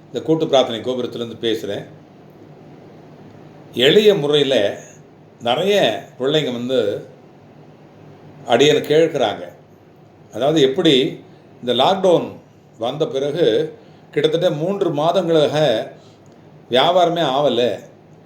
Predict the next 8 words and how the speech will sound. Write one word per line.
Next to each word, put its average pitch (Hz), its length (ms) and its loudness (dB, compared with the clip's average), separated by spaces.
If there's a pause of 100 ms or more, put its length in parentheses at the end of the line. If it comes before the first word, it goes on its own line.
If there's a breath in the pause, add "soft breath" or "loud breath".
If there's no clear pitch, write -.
(400)
இந்த 120 120 -6
வியாபாரத்துலேருந்து 175 680 0
எப்படி 156 280 -2
தான் 190 160 0
நான் 180 160 -2
தலை 165 200 2
தூக்க 160 240 0
போறேன்? 123 460 0